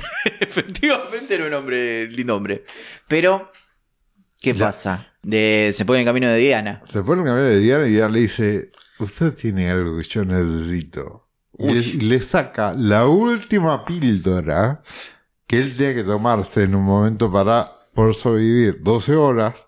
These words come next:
Speaker 2: y se la toma Diana. Eso nos lleva a dos cosas.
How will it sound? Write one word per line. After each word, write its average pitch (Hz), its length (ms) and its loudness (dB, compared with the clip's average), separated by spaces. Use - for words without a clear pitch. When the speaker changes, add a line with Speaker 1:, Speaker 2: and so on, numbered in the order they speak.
Speaker 2:
y 202 100 2
se 196 140 2
la 160 120 -2
toma 160 200 2
Diana. 90 460 0
Eso 220 340 2
nos 143 200 -2
lleva 165 280 2
a 120 60 4
dos 110 160 2
cosas. - 420 -10